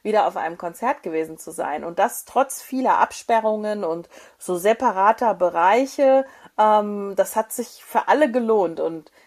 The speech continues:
passt wieder dahin, was, was du auch sagst oder was wir auch schon gesagt haben. Wir brauchen solche Tests. Und solche Tests wie jetzt zum Beispiel für, für Events, für Veranstaltungen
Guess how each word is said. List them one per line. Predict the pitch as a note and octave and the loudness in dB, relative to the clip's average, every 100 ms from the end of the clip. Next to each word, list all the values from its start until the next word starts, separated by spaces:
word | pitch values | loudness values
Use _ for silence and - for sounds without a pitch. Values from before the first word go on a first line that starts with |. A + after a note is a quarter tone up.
| _ - | _ -14
passt | B3 - | -14 -8
wieder | F3+ F3 | -2 0
dahin, | D3+ E3 F3+ | 0 -4 -4
was, | E3+ E3 | -6 -6
was | F3 F3 - | -8 -8 -6
du | F3+ | -4
auch | - G#3 | -2 -2
sagst | - G3 F3+ F3+ - | -2 0 0 0 -6
oder | E3+ D#3 | -6 -6
was | D#3+ G3+ | -6 -2
wir | F#3 | -2
auch | E3+ | -2
schon | E3 D#3+ | -12 -14
gesagt | D#3+ E3 - | -10 -10 -10
haben. | D#3+ - - - - | -12 -12 -20 -16 -10
Wir | |
brauchen | F3 F3+ A3+ B3+ | -2 4 4 4
solche | F#3 F3 - | -2 -2 -6
Tests. | - F#3+ - - - _ _ _ - | -10 -10 -10 -16 -20 _ _ _ -14
Und | F#3 F3 | -10 -2
solche | F#3+ F3+ F#3+ | -2 -2 -4
Tests | A#3+ C#4+ - | -4 -4 -4
wie | G3+ | -2
jetzt | F#3 F3+ | -2 -4
zum | F3+ | -4
Beispiel | F3+ A3 G3+ | -4 -2 -6
für, | F#3+ F#3 F3 E3+ | -8 -4 -2 -2
für | F3+ | -6
Events, | E3 E3+ F#3 A#3+ B3 | -8 -2 -2 -2 -6
für | - | -10
Veranstaltungen | F#3 F3+ G3 C4+ - F3 F3+ F#3 F#3+ | -12 -10 -8 -6 0 0 0 -4 -6